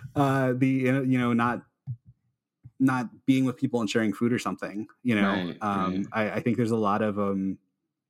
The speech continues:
Speaker 1: pretty normal conversation that ultimately allows you to, like,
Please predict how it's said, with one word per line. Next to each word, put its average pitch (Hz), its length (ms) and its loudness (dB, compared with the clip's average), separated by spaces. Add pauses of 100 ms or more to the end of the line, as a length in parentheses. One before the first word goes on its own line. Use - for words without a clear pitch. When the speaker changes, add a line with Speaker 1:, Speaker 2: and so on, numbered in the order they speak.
(300)
Speaker 1:
pretty 120 800 0 (840)
normal 107 540 2
conversation 113 920 0 (280)
that 98 380 0 (100)
ultimately 104 760 -2
allows 98 360 0
you 107 100 0
to, - 120 -6
like, 101 240 -2